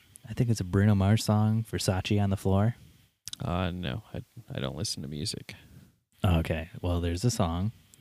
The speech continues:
Speaker 1: called Versace on the Floor or something like that. And he's, like, singing to his girl, and he says something about Versace on the floor. And the first time I ever heard the song, I did not know what it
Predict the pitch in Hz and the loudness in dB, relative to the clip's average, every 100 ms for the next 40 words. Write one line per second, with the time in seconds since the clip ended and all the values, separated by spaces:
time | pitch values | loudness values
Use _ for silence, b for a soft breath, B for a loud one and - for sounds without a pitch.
0 | - - - 80 85 - 85 85 - 87 | -16 -6 -4 -4 -6 -4 -2 -2 -2 -2
1 | 87 82 85 - 87 95 117 - 104 - | -2 -4 -4 -2 0 0 -2 -4 -4 -2
2 | 113 113 113 117 120 - B B B B | 0 0 0 0 0 -2 B B B B
3 | B _ _ 87 85 82 82 82 - 90 | B _ _ 2 4 4 2 0 0 2
4 | 90 82 - 95 92 95 87 95 92 90 | 2 0 0 2 2 2 0 2 4 6
5 | 90 90 - - 87 85 90 85 90 87 | 4 0 -4 -4 -2 0 -2 0 2 4
6 | 85 85 - 87 - 87 85 90 85 85 | 4 2 0 -2 0 0 0 0 0 -2
7 | - 85 85 85 85 85 87 104 101 - | 0 2 4 2 0 -2 0 0 0 2
8 | 95 90 87 95 87 85 110 101 92 90 | 2 4 4 2 2 0 2 4 4 2
9 | 85 - 87 85 85 82 82 90 85 85 | -2 -6 -4 -2 -2 -4 -2 -2 0 -4
10 | - 85 82 82 80 | -2 -2 0 -2 -4